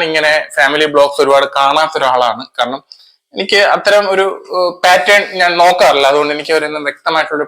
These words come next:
പേര് പോലും കറക്റ്റ് അറിയത്തില്ല. ബഷീർ ബഷി എനിക്കറിയാം, കാരണം പുള്ളിക്കാരൻ ബിഗ് ബോസിലും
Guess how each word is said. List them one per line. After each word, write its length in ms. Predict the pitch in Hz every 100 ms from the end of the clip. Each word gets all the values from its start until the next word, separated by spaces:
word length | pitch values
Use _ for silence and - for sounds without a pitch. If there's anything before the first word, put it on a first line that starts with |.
| 151
പേര് 260 | 160 180 165
പോലും 180 | 147 139
കറക്റ്റ് 220 | 127 - 120
അറിയത്തില്ല. 280 | 117 123 160
ബഷീർ 200 | 175 247 214
ബഷി 160 | 180 165
എനിക്കറിയാം, 420 | 139 123 117 113 127
കാരണം 260 | 131 139 - - - - _
പുള്ളിക്കാരൻ 320 | 185 185 190 180
ബിഗ് 140 | 170 180
ബോസിലും 380 | 185 190 180